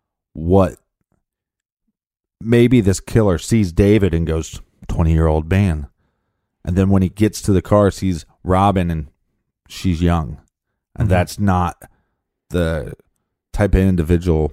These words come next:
Speaker 1: not the te-, uh, type of sexual, uh, assault that he want-, he doesn't wanna sexually assault a fourteen-year-old. He does, but that's not his type, right?
Speaker 2: Mm-hmm.
Speaker 1: And then you have this situation with the third couple.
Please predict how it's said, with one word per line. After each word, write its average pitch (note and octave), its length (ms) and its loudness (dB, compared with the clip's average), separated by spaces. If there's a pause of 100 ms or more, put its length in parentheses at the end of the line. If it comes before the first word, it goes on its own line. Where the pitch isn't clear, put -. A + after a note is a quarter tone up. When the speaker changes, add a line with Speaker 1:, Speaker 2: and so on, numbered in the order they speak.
(140)
Speaker 1:
not F#2 480 -4
the - 80 -8
te-, - 400 -4
uh, E2+ 160 -4
type F#2+ 300 -2
of D#2 160 -6
sexual, E2+ 520 -2 (520)
uh, - 180 -20 (880)
assault G#2 640 0
that F2+ 200 -4
he G2+ 100 4
want-, G2 240 -2
he G2 120 -2
doesn't G2+ 240 2
wanna F#2 220 0
sexually G2 480 -2
assault F#2 320 0
a E2 80 -4
fourteen-year-old. - 880 -6
He G#2 80 -6
does, G2+ 580 2 (640)
but - 80 -2
that's G#2 260 0
not F2 200 -4
his F2 240 -4
type, - 440 -8 (280)
right? F2 280 -2 (220)
Speaker 2:
Mm-hmm. A2+ 320 -2 (960)
Speaker 1:
And G2+ 120 -2
then G#2+ 240 2
you G2 140 2
have A2+ 180 0
this G2 180 -6
situation G#2+ 560 0
with F2+ 140 0
the C#2+ 80 -2
third D3 400 -2
couple. F2 520 -4